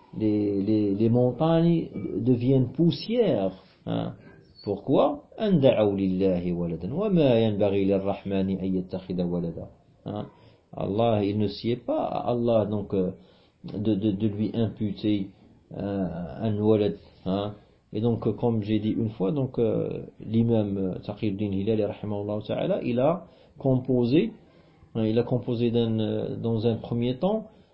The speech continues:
euh, euh, des annotations sur Injil Matta. Hein, des annotations sur Injil Matta. Beaucoup de choses dans Injil Matta qui continuent à dire que Jésus, il était en train de leur enseigner At-Tawhid.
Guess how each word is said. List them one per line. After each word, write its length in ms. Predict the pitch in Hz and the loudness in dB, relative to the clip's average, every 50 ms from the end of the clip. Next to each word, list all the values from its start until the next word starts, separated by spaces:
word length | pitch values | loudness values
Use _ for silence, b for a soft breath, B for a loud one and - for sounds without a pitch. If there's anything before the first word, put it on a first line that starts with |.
| B B _ - | B B _ -2
euh, 880 | 120 120 120 117 117 113 110 110 110 107 110 117 120 120 127 139 135 131 135 135 123 120 - - 85 | 2 4 4 4 4 4 4 4 4 4 2 0 0 -2 -4 -4 -6 -6 -6 -8 -8 -10 -10 -8 -8
euh, 320 | 85 87 90 - 139 82 | -6 -6 -6 -6 -6 -2
des 220 | 117 123 127 120 147 | 2 2 4 4 4
annotations 600 | 147 147 147 147 143 147 143 143 - 180 180 156 | 4 4 4 2 2 2 2 2 2 4 2 2
sur 280 | - - 170 165 151 143 | 2 2 2 2 2 4
Injil 480 | - 147 143 139 131 139 147 143 131 | 4 4 4 4 6 6 6 6 6
Matta. 380 | 135 139 135 135 - 120 101 - - - _ _ _ _ _ _ - - | 6 4 4 2 0 -6 -8 -8 -10 -18 _ _ _ _ _ _ -12 -10
Hein, 140 | 113 110 113 | -8 -6 -4
des 180 | 110 104 107 | -2 2 2
annotations 440 | 120 120 123 120 135 123 - 170 147 | 2 2 2 0 0 0 0 -2 -2
sur 160 | - - 139 | 0 -2 -2
Injil 340 | 123 127 131 113 117 117 117 | 0 0 0 2 2 2 2
Matta. 300 | 120 113 113 - 113 104 | 0 0 0 0 0 0
Beaucoup 420 | 98 123 151 165 143 143 156 147 | 2 4 4 4 6 6 6 6
de 100 | 143 143 | 8 8
choses 300 | 143 139 - 160 147 139 | 8 6 6 4 6 6
dans 140 | 135 139 139 | 6 4 4
Injil 280 | 139 143 135 135 139 139 | 4 4 4 6 6 6
Matta 340 | 143 143 139 139 - 170 160 | 6 6 4 4 2 0 0
qui 180 | - 151 139 | 0 -4 -4
continuent 500 | 139 - 151 147 135 160 151 151 165 175 | -2 0 0 0 2 2 2 4 4 2
à 160 | - - 139 | 2 2 2
dire 320 | 131 147 175 190 165 - - | 2 4 4 2 2 2 2
que 320 | - 160 180 208 202 208 B B B B B B B B B | 4 6 6 6 6 4 B B B B B B B B B
Jésus, 360 | - 123 151 160 151 143 175 190 | 4 6 8 8 8 8 6 6
il 120 | 185 180 | 6 6
était 160 | 175 180 185 | 4 4 4
en 80 | 175 170 | 2 2
train 180 | - - 175 | 2 2 2
de 100 | 170 165 | 4 4
leur 160 | 165 165 160 151 | 6 6 4 4
enseigner 420 | 156 151 147 - 160 151 151 151 | 2 0 0 0 0 0 0 0
At-Tawhid. 540 | - - - - 156 139 139 - 101 90 - | -2 -2 0 0 0 2 0 -2 -4 -6 -6